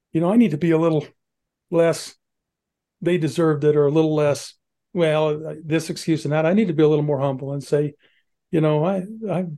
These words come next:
I need to be accountable. I need to come to myself and say, you know, I, they deserve better and I should do better,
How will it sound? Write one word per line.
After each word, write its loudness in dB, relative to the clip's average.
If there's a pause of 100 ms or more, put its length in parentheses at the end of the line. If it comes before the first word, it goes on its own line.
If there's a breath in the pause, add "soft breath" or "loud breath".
(100)
I -6
need 2
to 4
be 4
accountable. -2 (800)
I -4
need 0
to -4
come 0
to 0
myself -2
and -8
say, -4
you -2
know, 0
I, -4 (140)
they 4
deserve 2
better 2
and 0
I 0
should -8
do -8
better, -6